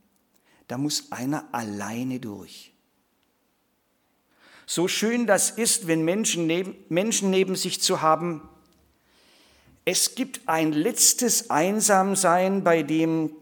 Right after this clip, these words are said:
kein anderer, und stünde er uns noch so nahe, helfen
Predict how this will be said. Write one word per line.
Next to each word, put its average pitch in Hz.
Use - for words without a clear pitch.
kein 226
anderer, 208
und 185
stünde 220
er 196
uns 196
noch 226
so 247
nahe, 165
helfen 180